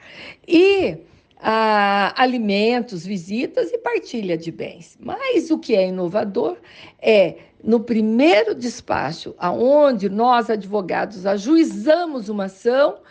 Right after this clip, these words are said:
imediatamente, a juíza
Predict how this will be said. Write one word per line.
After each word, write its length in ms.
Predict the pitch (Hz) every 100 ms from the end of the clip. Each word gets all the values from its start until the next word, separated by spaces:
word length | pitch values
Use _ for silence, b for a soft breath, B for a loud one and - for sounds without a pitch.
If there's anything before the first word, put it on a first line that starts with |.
| b b b _
imediatamente, 1500 | 320 370 453 370 233 220 202 226 233 254 277 294 - 320 330 B B _ _ _
a 400 | - 262 262 277 - _ _ _ 214
juíza 760 | 285 247 226 220 208 240 -